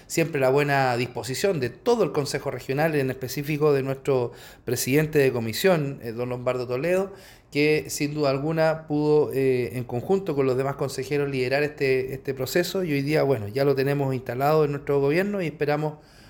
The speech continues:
prontamente ya transferir los recursos para, eh, generar, eh,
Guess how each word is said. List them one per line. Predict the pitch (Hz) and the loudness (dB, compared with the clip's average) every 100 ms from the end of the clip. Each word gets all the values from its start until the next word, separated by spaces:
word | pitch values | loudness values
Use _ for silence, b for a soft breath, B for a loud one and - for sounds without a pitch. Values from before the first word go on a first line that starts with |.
| B - | B -2
prontamente | 156 151 143 151 147 147 | 0 2 0 0 -2 -2
ya | 131 139 143 | 0 2 0
transferir | 143 139 135 135 | -2 -4 -2 -2
los | 135 | -2
recursos | 127 127 170 170 170 | -4 -4 -6 -6 -8
para, | - 135 139 139 B B B | -2 2 2 0 B B B
eh, | 127 131 120 | 2 2 2
generar, | - 139 127 139 143 135 110 | 0 0 2 4 4 2 -4
eh, | 127 123 120 113 110 107 104 | -6 -6 -4 -4 -4 -4 -6